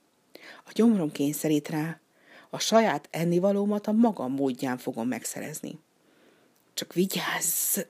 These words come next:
intette a felesége, "bajba ne kerülj. Ha a gyomrodról van szó, vége a bölcsességednek."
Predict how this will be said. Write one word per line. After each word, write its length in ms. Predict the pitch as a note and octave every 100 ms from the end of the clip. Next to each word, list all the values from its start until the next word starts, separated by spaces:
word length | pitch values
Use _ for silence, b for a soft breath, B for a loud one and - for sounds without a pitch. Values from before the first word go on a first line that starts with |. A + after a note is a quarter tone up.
| _
intette 480 | - E3 D3+ D3+ -
a 40 |
felesége, 600 | D#3 E3 E3 - E3+ F3+ B B B -
"bajba 320 | D3+ G#3+ C#4
ne 180 | B3 -
kerülj. 460 | - D#3 D3 E3+ - B B B B B
Ha 160 | - -
a 60 | C#3
gyomrodról 760 | C#3 D#3 F#3 F#3 D#3+ D3+ D3
van 160 | C#3+ C#3+
szó, 240 | - C#3+
vége 360 | C3 D3 F3 A#3+
a 80 | E3+
bölcsességednek." 1200 | D3+ B2 - C#3 - C3+ B2+ - - C3+ -